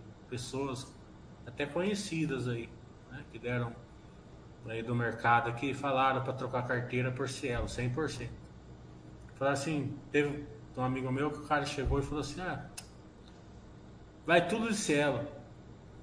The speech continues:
né? Vende Itaú, vende Engie, vende isso, vende aquilo, né?" E, e você não... Você, quando você vai investir em renda variável, você tem que ter uma, uma coisa, na,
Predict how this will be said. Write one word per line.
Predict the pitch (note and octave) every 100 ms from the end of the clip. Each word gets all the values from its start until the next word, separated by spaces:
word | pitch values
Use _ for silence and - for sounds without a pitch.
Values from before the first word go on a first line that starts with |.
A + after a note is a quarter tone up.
| - - - - - - - -
né? | C3+ - - - - - - - -
Vende | C#3+ F3
Itaú, | F3 D3+ C3 E3 D#3+ B2
vende | - D#3+ C#3+ C#3
Engie, | D#3+ D#3 B2 G#2+
vende | D3+ D3+
isso, | D3 D#3+ -
vende | C#3+ D3
aquilo, | E3+ - F3 D3+ A2+ - - -
né?" | C3+ E3 - - - - - - - - - - - - - - F3+
E, | G#3 A#3 G#3+ - - - - - - - D#3
e | E3
você | E3 D#3+ G3+
não... | A#3 G#3+ - - - -
Você, | D3 D#3 - F#3+ F3+ - - - - -
quando | F3+ F#3+
você | F#3
vai | F3
investir | D#3+ D3 -
em | C#3
renda | C3+ C3
variável, | A#2+ A#2+ C#3+ D#3+ B2
você | -
tem | C#3+
que |
ter | D#3+
uma, | D#3+ D#3 -
uma | C#3+
coisa, | C#3+ D3+ D3
na, | D#3 D#3